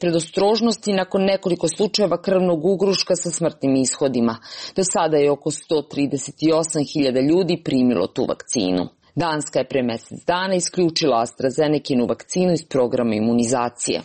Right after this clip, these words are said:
Američki centar za kontrolu i prevenciju bolesti registrovao je dvadeset osam slučajeva zgrušavanja krvi među osobama koje su primile vakcinu Johnson and Johnson.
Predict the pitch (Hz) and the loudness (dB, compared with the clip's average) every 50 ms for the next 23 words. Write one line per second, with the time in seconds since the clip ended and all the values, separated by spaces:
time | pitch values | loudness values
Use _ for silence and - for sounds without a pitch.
0 | - _ _ - - 190 202 185 175 175 165 165 - - 165 170 - 226 208 208 | -10 _ _ -6 -2 0 2 2 2 2 0 -2 -4 -8 -6 -4 -2 -2 0 0
1 | - 190 180 156 190 - 202 208 196 - 214 226 220 214 196 175 170 170 185 180 | 0 -2 -2 0 0 0 0 -2 -2 0 0 2 2 4 2 2 2 2 2 2
2 | 175 175 175 - - 196 185 165 190 208 208 202 185 - - - 147 123 - - | 2 0 0 0 0 0 0 2 2 2 2 2 2 0 -2 -4 -4 -4 -4 -8
3 | - - - - - - - 208 226 233 226 208 233 - - - 208 208 196 202 | -18 -20 -18 -16 -14 -6 -2 0 2 2 2 0 -2 -2 -2 0 0 2 2 4
4 | 190 185 185 156 165 180 175 170 165 170 160 - 165 160 - 180 175 165 - - | 2 2 2 0 0 0 0 0 0 -2 -4 -4 -4 -4 -2 0 0 0 -2 -4
5 | - 120 113 - - 156 156 151 - - - 131 123 131 123 - 156 147 - - | -4 -6 -6 -4 -2 -2 -2 -2 0 0 0 0 0 0 -4 -4 -2 -2 0 0
6 | 180 165 160 156 156 151 139 - - - 208 208 202 202 190 185 175 160 190 180 | 0 0 0 0 0 -2 -2 -2 0 0 0 2 2 2 2 0 2 2 2 2
7 | 180 180 - - 185 170 170 165 160 156 170 165 - - 151 - - 160 160 151 | 2 2 0 0 0 0 0 0 -2 -2 -2 -4 -4 -4 -4 -2 0 0 2 2
8 | 143 131 120 104 123 123 - - - 143 139 131 120 - 135 123 123 123 - 143 | 4 2 2 0 -2 -4 -6 -4 0 0 2 2 2 2 0 0 0 -2 -2 -2
9 | 139 139 131 151 147 147 143 - - 131 101 | 0 0 0 0 0 0 -2 -2 -4 -4 -4